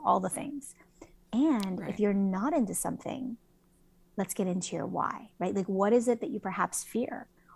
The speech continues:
Speaker 1: What makes you uncomfortable here? What vulnerabilities is it bringing up? Because, ooh, if you can get into the vulnerabilities that surround sex and erotic play,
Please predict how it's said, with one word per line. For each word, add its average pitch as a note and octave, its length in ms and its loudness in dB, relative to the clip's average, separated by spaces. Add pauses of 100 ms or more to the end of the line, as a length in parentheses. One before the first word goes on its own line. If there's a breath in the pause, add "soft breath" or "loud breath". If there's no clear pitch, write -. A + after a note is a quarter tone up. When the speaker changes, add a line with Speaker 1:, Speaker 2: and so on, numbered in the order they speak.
(120)
Speaker 1:
What G3+ 180 0
makes G#3 220 0
you G#3 80 0
uncomfortable F#3 600 -4
here? - 440 -8 (280 loud breath)
What G3+ 160 0
vulnerabilities F#3+ 800 2
is F3+ 120 -4
it - 120 -6
bringing E3+ 300 -4
up? - 160 -6
Because, F#3 360 -4 (460 soft breath)
ooh, B3+ 300 6
if F#3 160 -6
you A3 80 2
can G#3+ 160 2
get F#3 140 2
into F3+ 200 -2
the F3+ 80 -4
vulnerabilities G3+ 1000 0
that - 160 -10
surround F3+ 500 -4
sex - 440 -6
and F3 80 -4
erotic - 400 -6
play, - 400 -6